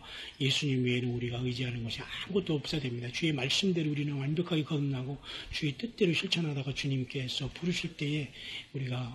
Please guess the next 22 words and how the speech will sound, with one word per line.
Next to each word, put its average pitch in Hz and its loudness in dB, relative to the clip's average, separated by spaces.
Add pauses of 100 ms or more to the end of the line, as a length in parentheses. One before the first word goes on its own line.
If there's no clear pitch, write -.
(100)
호련히 135 -2
변화해서 131 -2
주님 131 -2
앞에 123 -4
서야 175 0
될 156 2
겁니다. 123 -8 (240)
그죠? 185 -2 (360)
내가 131 -2
가고 156 -2
싶어 - 0
가는 151 0
게 160 2
아닙니다. 135 -4
주님이 170 6
나를 147 0
불러주시고 139 6
주님이 143 0
나를 135 -2
인정하실 156 4
수 - 0
있는 147 2